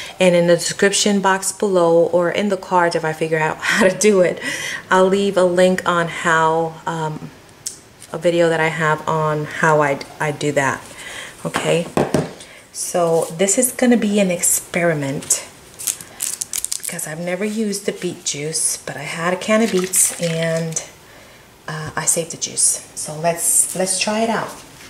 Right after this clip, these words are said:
I have my paper here, and I'm using twenty-four pound, uh,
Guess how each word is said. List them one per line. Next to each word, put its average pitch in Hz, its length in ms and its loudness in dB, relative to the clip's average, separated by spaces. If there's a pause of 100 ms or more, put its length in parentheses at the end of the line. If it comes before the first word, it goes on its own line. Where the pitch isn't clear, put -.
(1600)
I 190 40 -4
have 190 480 0
my 180 140 0
paper 226 380 0
here, 185 680 2
and 185 140 2
I'm 185 160 4
using 226 480 4
twenty-four 214 560 2
pound, 175 760 0 (640)
uh, 156 540 -4